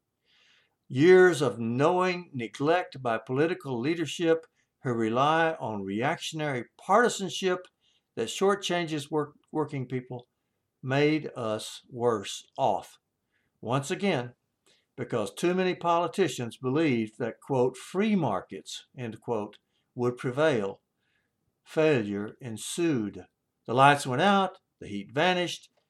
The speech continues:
the taps had no water, and the help we expect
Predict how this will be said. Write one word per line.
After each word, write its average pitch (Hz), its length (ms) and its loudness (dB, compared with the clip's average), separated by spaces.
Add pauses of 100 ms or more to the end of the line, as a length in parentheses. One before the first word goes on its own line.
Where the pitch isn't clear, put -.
(100)
the 117 80 -16
taps 113 280 -2
had 107 180 -4
no 101 160 -2
water, 135 520 2 (480)
and 101 120 -8
the 95 60 -6
help 117 300 2
we 120 100 0
expect 107 600 -6